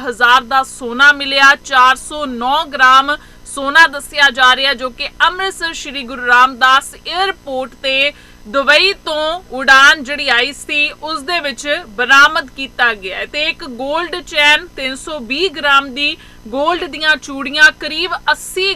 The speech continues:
ਗ੍ਰਾਮ ਦੀਆਂ, ਜਿਨ੍ਹਾਂ ਦੇ ਤਹਿਤ ਸੋਨਾ ਬਰਾਮਦ ਕੀਤਾ ਗਿਆ ਹੈ। ਤੇ ਸੈਕਸ਼ਨ ਇੱਕ ਸੌ ਦਸ ਦੇ ਤਹਿਤ ਜਿਹੜੀ ਹੁਣ ਕਾਰਵਾਈ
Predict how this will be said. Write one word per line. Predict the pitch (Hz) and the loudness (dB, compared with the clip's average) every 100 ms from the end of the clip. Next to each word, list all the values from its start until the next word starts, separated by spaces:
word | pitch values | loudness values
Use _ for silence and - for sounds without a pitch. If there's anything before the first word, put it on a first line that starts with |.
| 277 | -2
ਗ੍ਰਾਮ | 269 262 269 285 247 | 2 6 6 4 0
ਦੀਆਂ, | 254 233 208 | -2 -2 -2
ਜਿਨ੍ਹਾਂ | 240 277 294 | 0 0 0
ਦੇ | 294 | -4
ਤਹਿਤ | 254 262 285 | 0 2 2
ਸੋਨਾ | - 294 247 277 302 359 - - - | -2 -12 -2 2 2 0 -14 -20 -14
ਬਰਾਮਦ | 196 254 285 285 302 339 311 | -4 2 8 8 8 2 -4
ਕੀਤਾ | 262 285 - 285 269 | -12 -14 0 2 2
ਗਿਆ | 254 302 | 2 0
ਹੈ। | 277 | 0
ਤੇ | 240 | -4
ਸੈਕਸ਼ਨ | 233 269 269 - 359 349 | 0 2 2 -4 -8 -6
ਇੱਕ | 285 | -6
ਸੌ | - 330 320 214 | -8 -12 -8 2
ਦਸ | 269 302 - | 4 2 -2
ਦੇ | 311 285 | -14 -4
ਤਹਿਤ | 269 262 285 | 2 2 2
ਜਿਹੜੀ | 285 262 269 | -2 -12 -10
ਹੁਣ | 269 269 - | -10 -8 0
ਕਾਰਵਾਈ | 240 233 233 247 285 | 2 2 2 0 0